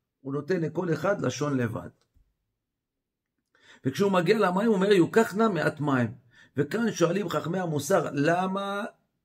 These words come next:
למה כתוב 'יוקח נא מעט מים'?"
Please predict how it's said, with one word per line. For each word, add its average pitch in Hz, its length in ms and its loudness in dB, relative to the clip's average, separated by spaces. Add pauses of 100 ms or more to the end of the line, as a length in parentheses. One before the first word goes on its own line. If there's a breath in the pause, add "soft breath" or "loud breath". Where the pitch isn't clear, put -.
(1000)
למה 180 560 0 (320)
כתוב 165 540 0
'יוקח 127 560 -2
נא 147 180 -2
מעט 113 360 -8
מים'?" 190 400 -2